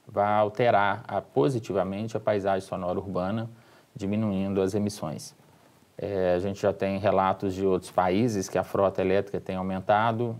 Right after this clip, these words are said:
e tem se discutido a questão, né, da, porque hoje as pessoas estão condicionadas a, às vezes, não olharem, né, com os olhos pra atravessar uma rua,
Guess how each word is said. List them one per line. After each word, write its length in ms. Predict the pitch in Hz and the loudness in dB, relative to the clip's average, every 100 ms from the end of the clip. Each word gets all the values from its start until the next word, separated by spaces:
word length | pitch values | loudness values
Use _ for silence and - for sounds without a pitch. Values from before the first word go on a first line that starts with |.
| - - | -12 -8
e 680 | 95 95 98 95 92 90 - | -4 -2 0 0 0 0 -2
tem 160 | 98 98 | -6 -6
se 240 | - 98 | -4 -4
discutido 920 | 92 101 - 95 - 98 101 101 101 | -4 -6 -4 -4 0 -2 0 2 4
a 80 | 90 | 4
questão, 640 | - 92 - 98 98 98 - _ - - | 2 -2 2 2 2 0 -6 _ -14 -2
né, 340 | 196 202 190 - - _ | 2 4 2 -6 -16 _
da, 800 | - - 85 92 92 87 85 85 - | -14 -8 -2 0 2 2 2 0 -4
porque 200 | - 101 | 2 4
hoje 240 | 107 110 | 6 4
as 100 | 107 | 0
pessoas 360 | 104 - 107 104 | -2 0 0 0
estão 180 | 107 | -4
condicionadas 1000 | 104 120 117 101 95 110 120 101 85 - - - - - - - | -2 -4 -2 -2 -2 0 2 2 0 -2 -16 -20 -20 -20 -16 -4
a, 380 | 98 101 98 | 0 2 2
às 120 | 95 98 | 2 2
vezes, 320 | 104 104 104 | 0 0 -2
não 380 | 110 120 123 113 | -2 -2 -2 0
olharem, 640 | 110 107 113 107 98 87 - 101 | 2 4 4 4 2 -2 -10 -4
né, 360 | 101 98 85 | -2 0 0
com 200 | - 110 | 0 0
os 120 | 101 | 2
olhos 440 | 110 107 98 90 - | 6 6 4 0 0
pra 160 | 95 | 2
atravessar 480 | 92 92 98 - 92 | 4 2 0 2 2
uma 160 | 95 90 | 2 0
rua, 360 | 117 98 80 | 0 0 0